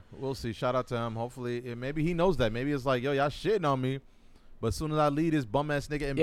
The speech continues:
Speaker 2: yeah, no,
Speaker 1: y'all
Speaker 2: facts. He
Speaker 1: gonna
Speaker 2: gonna
Speaker 1: see
Speaker 2: be
Speaker 1: how
Speaker 2: fired.
Speaker 1: ball the fuck out." Yeah.
Speaker 2: Facts.
Speaker 1: Um, do you have any thoughts on, um, um, Canelo and, uh, uh, Caleb?
Speaker 2: That, that fight is over.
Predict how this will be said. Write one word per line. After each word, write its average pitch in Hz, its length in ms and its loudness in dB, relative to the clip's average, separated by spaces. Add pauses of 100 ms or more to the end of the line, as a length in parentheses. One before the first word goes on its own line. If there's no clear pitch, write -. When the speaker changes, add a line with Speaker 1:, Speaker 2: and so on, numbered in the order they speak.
(140)
Speaker 2:
yeah, 110 60 8
no, 110 80 6
Speaker 1:
y'all 131 80 4
Speaker 2:
facts. 123 180 10
He 160 60 6
Speaker 1:
gonna 147 120 8
Speaker 2:
gonna 123 40 4
Speaker 1:
see 123 60 4
Speaker 2:
be - 20 6
Speaker 1:
how 101 80 6
Speaker 2:
fired. 95 60 2
Speaker 1:
ball 123 120 4
the 120 80 -4
fuck 123 260 -4
out." 120 140 -2
Yeah. 135 160 2 (320)
Speaker 2:
Facts. - 240 -2
Speaker 1:
Um, 147 480 2
do 131 80 -6
you 143 140 4
have 147 120 4
any 151 180 -2
thoughts 147 360 0
on, 139 220 0
um, 135 500 -2 (100)
um, 131 320 -10
Canelo 131 480 0
and, 123 120 -4
uh, 120 40 -2
uh, 117 480 -4 (120)
Caleb? 139 400 -2 (380)
Speaker 2:
That, 131 120 -4
that 135 280 6
fight 143 140 12
is 120 120 8
over. 127 280 8